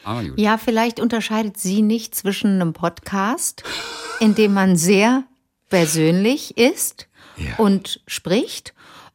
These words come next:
Speaker 2: ähm, und einem, äh, Vorstellungsgespräch. Das war ja kein Bewerbungsgespräch, ganz offenbar, denn sie ist ja
Speaker 1: Ja.
Speaker 2: jetzt Teil des Unternehmens, ja?
Speaker 1: Ja, das stimmt. Das war vielleicht so ein
Speaker 2: Vorstellung,
Speaker 1: Kennenlerngespräch
Speaker 2: kennen,
Speaker 1: dann
Speaker 2: Schnupper,
Speaker 1: eher.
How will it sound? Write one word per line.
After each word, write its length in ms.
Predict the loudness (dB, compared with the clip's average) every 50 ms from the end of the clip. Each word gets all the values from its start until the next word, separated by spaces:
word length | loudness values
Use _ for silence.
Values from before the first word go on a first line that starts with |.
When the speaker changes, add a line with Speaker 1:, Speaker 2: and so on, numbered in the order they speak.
| -2
Speaker 2:
ähm, 420 | 0 2 4 4 4 4 2 0 -2 _ -2
und 360 | 2 4 4 4 2 0 -2
einem, 560 | 0 2 2 2 4 2 2 2 0 0 -2 -2 -4
äh, 40 |
Vorstellungsgespräch. 720 | -4 -4 -4 -4 -2 0 0 0 0 0 -2 -4 -6 -8 -8
Das 140 | -4 -4 -2
war 80 | -2 -2
ja 60 | -2
kein 240 | 0 2 2 2 2
Bewerbungsgespräch, 880 | 2 2 2 2 2 2 2 2 0 -2 -4 -8 -8 -4 -2 -2 -2 0
ganz 200 | 0 -2 -2 -2
offenbar, 360 | -4 -4 -2 0 0 0 0 2
denn 160 | 2 2 2
sie 120 | 2 2 0
ist 180 | 0 0 0
ja 80 | 0 0
Speaker 1:
Ja. 120 | 2 2
Speaker 2:
jetzt 220 | 2 2 0 -2 -2
Teil 260 | -2 -2 0 0 0
des 140 | 0 0 0
Unternehmens, 600 | 2 2 2 4 4 4 4 2 0 -2 -4 -2
ja? 120 | -2 0
Speaker 1:
Ja, 100 | 0 0
das 180 | 0 -2 -2 -4
stimmt. 720 | -4 -6 -6 -8 -10 -10 -8 -4 -2 0 0 -2 -2 -6
Das 140 | -6 -6 -6
war 100 | -6 -6
vielleicht 240 | -4 -4 -6 -4 -2
so 60 | -2
ein 80 | -2 -2
Speaker 2:
Vorstellung, 360 | -2 0 2 2 4 4 4
Speaker 1:
Kennenlerngespräch 840 | 4 4 4 6 4 4 2 0 -2 -2 -2 0 0 2 2 0 0
Speaker 2:
kennen, 160 | 0 0 2 2
Speaker 1:
dann 40 | 2 4
Speaker 2:
Schnupper, 160 | 4 2 2
Speaker 1:
eher. 260 | 2 0 -4 -6 -8